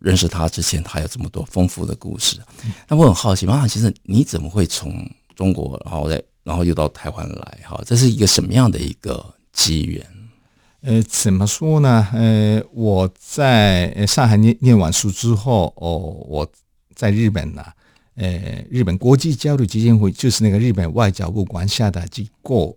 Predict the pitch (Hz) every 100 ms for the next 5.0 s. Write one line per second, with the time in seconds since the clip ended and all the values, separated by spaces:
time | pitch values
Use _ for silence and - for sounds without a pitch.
0 | _ 78 73 90 - 110 85 - - 104
1 | 90 - 92 - _ _ _ _ _ 117
2 | 131 151 135 120 107 101 _ _ _ _
3 | - 160 - 104 85 - - - - 131
4 | 127 110 82 87 113 110 104 117 113